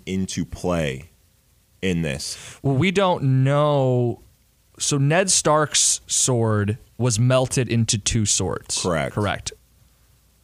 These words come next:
Speaker 2: One of them Brienne has, right? And
Speaker 1: Yeah.
Speaker 2: the other one was given to, was it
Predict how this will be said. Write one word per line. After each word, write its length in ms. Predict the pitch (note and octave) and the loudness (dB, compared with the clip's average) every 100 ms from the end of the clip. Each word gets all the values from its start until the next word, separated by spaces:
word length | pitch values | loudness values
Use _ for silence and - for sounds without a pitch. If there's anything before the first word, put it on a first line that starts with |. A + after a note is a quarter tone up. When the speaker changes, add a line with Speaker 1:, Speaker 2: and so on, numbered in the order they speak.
| _ _ _ | _ _ _
Speaker 2:
One 360 | G#2+ A2 C#3 F3 | -2 2 4 2
of 160 | F#3+ | 2
them 280 | C#3 C#3+ C3+ | 2 2 2
Brienne 480 | A#2+ B2 A#2+ B2+ B2+ | 2 2 4 2 2
has, 320 | G#2+ F#2 F#2 G2 | 2 2 0 2
right? 240 | G#2 G#2 | 0 0
And 120 | A#2 A2 | 0 0
Speaker 1:
Yeah. 140 | D#2+ | 2
Speaker 2:
the 80 | C3 | 2
other 160 | D3 | 2
one 200 | D3 C#3+ | 2 2
was 140 | B2+ G#2+ | 2 0
given 320 | C3 B2 A#2+ | 0 2 0
to, 280 | - B2 A#2 | 2 2 2
was 140 | G#2 | 0
it 80 | G2 | -2